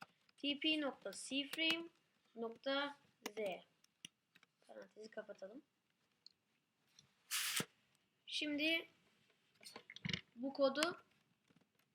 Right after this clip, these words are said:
T P ikiye de yapıştıracağım ve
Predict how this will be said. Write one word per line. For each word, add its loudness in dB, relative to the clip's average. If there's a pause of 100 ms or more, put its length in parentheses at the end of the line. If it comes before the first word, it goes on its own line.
(1700)
T 6
P 6
ikiye 2
de 0
yapıştıracağım -4
ve 0